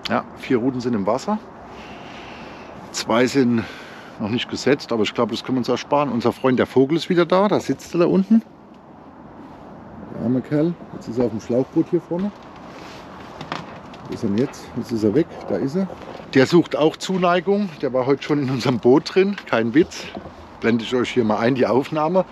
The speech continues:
wie er hier rumgeflattert ist an der Heizung. Jetzt hockt er da am Ankerseil. Jetzt hockt er hier.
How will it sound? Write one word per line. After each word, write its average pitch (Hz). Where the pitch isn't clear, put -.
wie 120
er 98
hier 123
rumgeflattert 151
ist 147
an 139
der 104
Heizung. 143
Jetzt 170
hockt 151
er 135
da 131
am 113
Ankerseil. 104
Jetzt -
hockt -
er 110
hier. 107